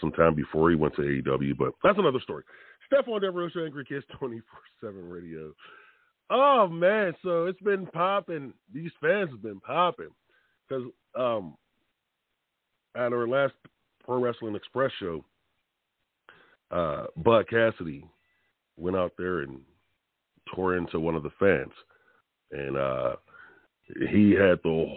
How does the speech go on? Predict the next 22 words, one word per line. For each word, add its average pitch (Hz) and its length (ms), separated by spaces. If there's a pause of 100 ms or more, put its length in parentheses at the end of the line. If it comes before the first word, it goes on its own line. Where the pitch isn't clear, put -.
whole 87 680 (120)
section, 80 500 (480)
the - 80
whole 87 920 (100)
section, 76 480 (560)
uh, 69 220
lit 78 440 (100)
up. 80 220 (100)
They 87 340
wanted 82 380 (100)
to 78 200
come 73 260
at 73 200
him 73 220 (100)
so 69 180
bad. 65 320 (640)
And 87 160
I 98 80
had 107 80
an 92 160
argument 101 520
with 76 220